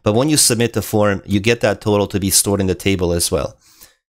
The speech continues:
For me, I'm just doing a, uh, here on the fly as a virtual field just to show the user, uh, that calculation. But you can definitely have that calculation be stored in the table as well.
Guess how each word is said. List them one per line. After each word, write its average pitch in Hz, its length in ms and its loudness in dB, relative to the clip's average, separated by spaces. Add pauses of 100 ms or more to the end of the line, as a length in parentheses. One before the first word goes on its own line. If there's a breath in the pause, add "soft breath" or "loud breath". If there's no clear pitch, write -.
(120)
For 127 100 2
me, 165 240 2
I'm 135 140 2
just 123 220 0
doing 117 260 2
a, 104 260 2
uh, 92 200 0
here 101 300 0
on 95 160 -2
the 92 80 -2
fly 92 520 0
as 90 280 -2
a 95 60 -2
virtual 92 420 -2
field 87 320 -2
just 104 180 -2
to - 60 -6
show 95 240 0
the 90 80 0
user, 87 460 -2 (520)
uh, 85 160 -4
that 107 180 -2
calculation. 87 720 -6
But 95 160 0
you 101 100 -2
can 104 140 -2
definitely 110 420 0
have 101 200 0
that 92 140 0
calculation 92 680 -2
be 92 80 -2
stored 90 320 0
in 87 100 -4
the 85 80 -4
table 82 400 -6
as - 160 -8
well. - 220 -12